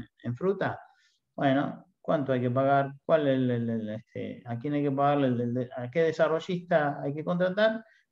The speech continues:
Lo contrataron y, este, registraron ellos mismos como asociación de productores de arándanos, em, productos para el control de plagas en arándanos,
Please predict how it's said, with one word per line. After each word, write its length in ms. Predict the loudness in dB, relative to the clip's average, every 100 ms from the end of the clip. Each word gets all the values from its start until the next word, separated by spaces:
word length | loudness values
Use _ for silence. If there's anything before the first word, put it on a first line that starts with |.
| _ -4
Lo 160 | -2
contrataron 640 | -2 -4 4 6 6 2 -4
y, 320 | -4 0 0
este, 400 | 0 -4 -4 -2
registraron 680 | 0 -2 -4 0 2 2 2
ellos 260 | 0 -2
mismos 400 | -2 -2 -2 -4
como 380 | -6 -8 -8 -12 _ _ _ -14
asociación 600 | -12 -12 -12 -12 -4 0
de 80 | 0
productores 440 | -2 -4 -2 -2
de 60 | -2
arándanos, 540 | -2 -2 -2 -4 -10 _ -20 _ _ -4
em, 880 | 2 2 2 0 -2 -4 -8 -12 -12 -12 -14 -6
productos 480 | 2 2 2 0 -4 -2
para 220 | 0 2
el 100 | 0
control 420 | 0 0 2 2
de 120 | 2 0
plagas 280 | 0 0 0
en 100 | 0
arándanos, 420 | 0 -2 -2